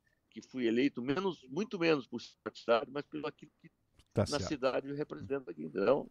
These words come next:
Speaker 2: Uhum, com certeza. Ah, prefeito Sebastião Melo, parabéns mais uma vez pela sua vitória, uma vitória representativa, ele coloca aí no,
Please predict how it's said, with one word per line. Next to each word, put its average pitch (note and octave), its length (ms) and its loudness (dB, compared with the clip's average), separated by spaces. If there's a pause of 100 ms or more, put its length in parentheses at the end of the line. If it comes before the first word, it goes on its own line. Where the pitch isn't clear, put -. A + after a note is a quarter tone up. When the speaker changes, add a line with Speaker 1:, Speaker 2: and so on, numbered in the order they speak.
(100)
Speaker 2:
Uhum, G#2+ 280 0 (300)
com G#2+ 100 -6
certeza. G2+ 460 -4 (320)
Ah, B2 300 6
prefeito C#3+ 420 6
Sebastião D#3+ 420 6
Melo, E3+ 400 6
parabéns C#3+ 540 8
mais D3 160 4
uma B2+ 160 6
vez C#3 180 2
pela A2+ 160 2
sua A2 200 2
vitória, C#3 480 6
uma F#2+ 40 0
vitória A2 300 2
representativa, G#2+ 800 0
ele G2 100 0
coloca A2 380 0
aí A2+ 100 0
no, G#2 140 0